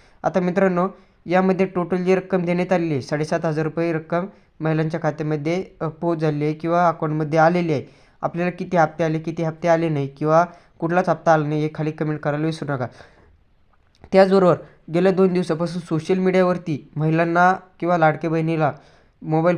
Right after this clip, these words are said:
फोन भेटणार याची खूप जोरदार चर्चा सुरू आहेत. यामध्ये कोणी अर्ज करण्याची प्रोसेस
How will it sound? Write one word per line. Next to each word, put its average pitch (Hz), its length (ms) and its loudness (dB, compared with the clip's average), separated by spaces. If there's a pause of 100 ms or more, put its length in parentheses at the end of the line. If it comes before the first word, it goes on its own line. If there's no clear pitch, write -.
फोन 175 180 0
भेटणार 156 360 0 (140)
याची 151 320 -6
खूप 170 220 -6
जोरदार 165 340 0
चर्चा 160 340 -4
सुरू 165 220 -4
आहेत. 156 180 0 (360)
यामध्ये 165 340 0
कोणी 180 300 0
अर्ज 175 240 4
करण्याची 170 440 -2
प्रोसेस 170 420 -6